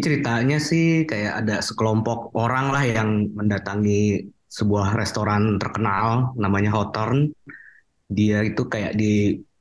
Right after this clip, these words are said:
salah satu pemiliknya dan yang mengoperasikan kepala chefnya tuh namanya Julian Slowik yang diperanin sama Ralph Fiennes. Terus di sit-,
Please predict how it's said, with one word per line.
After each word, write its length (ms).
salah 160
satu 240
pemiliknya 560
dan 480
yang 320
mengoperasikan 720
kepala 320
chefnya 400
tuh 240
namanya 320
Julian 240
Slowik 400
yang 160
diperanin 400
sama 400
Ralph 320
Fiennes. 400
Terus 320
di 240
sit-, 240